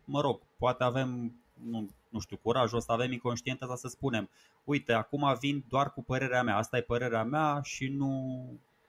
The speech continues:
da, nu vreau să fac rău nimănui." Voi sunteți un pic mai subtil, mai subtil când, uh, exprimați, că și la Nathan îl ascult cu atenție și îmi dau seama că acolo, uh, așa gândește lucrurile, dar nu o spuneți cu subiect și predica, nu spuneți: "Bă, așa văd eu lucrurile, nu am informații destule."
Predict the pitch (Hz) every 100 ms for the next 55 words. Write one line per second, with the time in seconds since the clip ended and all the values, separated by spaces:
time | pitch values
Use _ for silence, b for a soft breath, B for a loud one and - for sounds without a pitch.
0 | _ 113 110 120 123 120 123 123 120 127
1 | 123 131 131 113 b b b b - 123
2 | 156 165 175 - 165 175 170 160 165 -
3 | 170 160 101 - _ _ _ _ 131 120
4 | 127 - 123 147 127 123 117 110 110 110
5 | 107 110 - - 123 117 - 120 - 160
6 | 151 127 113 107 110 113 - 147 143 139
7 | - 156 165 151 - 151 165 165 156 147
8 | 131 127 - 143 147 139 139 - _ _
9 | _ - 131 135 131 131 127 110 _ _
10 | _ _ - - 131 - 156 139 143 151
11 | 135 - 135 123 117 110 110 123 160 185
12 | - - 139 135 117 - 117 113 110 -
13 | - 107 101 101 107 131 139 - 123 110
14 | 143 139 151 131 131 131 120 123 139 156
15 | 156 131 151 156 143 127 127 139 139 123
16 | 120 - 160 165